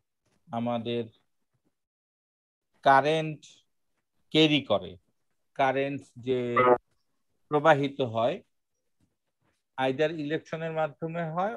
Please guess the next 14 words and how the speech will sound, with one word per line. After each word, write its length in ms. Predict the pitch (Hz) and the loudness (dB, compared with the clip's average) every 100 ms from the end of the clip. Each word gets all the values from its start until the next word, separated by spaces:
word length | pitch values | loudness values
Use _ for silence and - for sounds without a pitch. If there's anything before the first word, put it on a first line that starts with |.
| 135 | -6
অথবা 300 | - 120 120 117 110 | -6 -4 -2 -2 -2
হোলসের 440 | 127 127 - 123 110 | -2 -2 -6 -6 -8
মাধ্যমে 440 | 101 95 104 104 95 | -12 -12 -16 -14 -16
হয়। 160 | - - _ _ _ _ _ _ _ _ _ _ _ _ | -20 -20 _ _ _ _ _ _ _ _ _ _ _ _
তো 60 | 120 117 | -8 -4
এই 60 | 123 127 | -4 -4
জন্য 220 | 139 135 135 | -6 -6 -4
আমরা 340 | 120 120 123 123 | -4 -4 -4 -4
এগুলোকে 400 | 117 120 117 120 | -6 -8 -6 -8
বলি 300 | 110 113 113 113 | -8 -8 -8 -10
হচ্ছে 240 | 107 - 127 - | -10 -10 -6 0
ক্যারিয়ার। 440 | 147 120 95 87 _ _ _ _ _ _ | 2 2 -4 -10 _ _ _ _ _ _
তাহলে 240 | - 127 127 - | -4 -4 -4 -8
পি 120 | 156 | -8